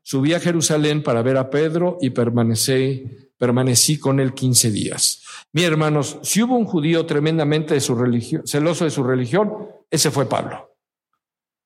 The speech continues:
Celoso de su religión. Y sin embargo, él está diciendo, "Hermanos, hay cosas que son, no, no son esenciales y que no deben dividirnos". Lo está diciendo Pablo.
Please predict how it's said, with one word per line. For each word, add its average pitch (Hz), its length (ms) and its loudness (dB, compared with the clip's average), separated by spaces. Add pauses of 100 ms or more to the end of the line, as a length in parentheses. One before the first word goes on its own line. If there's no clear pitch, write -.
(120)
Celoso 240 600 2
de 214 80 2
su 180 140 -2
religión. 151 720 0 (220)
Y 180 100 0
sin 190 160 4
embargo, 214 340 2
él 208 80 2
está 208 140 0
diciendo, 202 360 0
"Hermanos, 196 560 0 (520)
hay 208 220 0
cosas 165 840 -2 (640)
que 160 100 2
son, 180 180 2
no, 175 200 2
no 165 100 2
son 175 200 2
esenciales 160 640 0
y 156 40 -10
que 170 120 0
no 190 120 2
deben 196 280 2
dividirnos". 190 920 0 (840)
Lo 123 80 -4
está 160 140 0
diciendo 202 340 0
Pablo. 208 400 0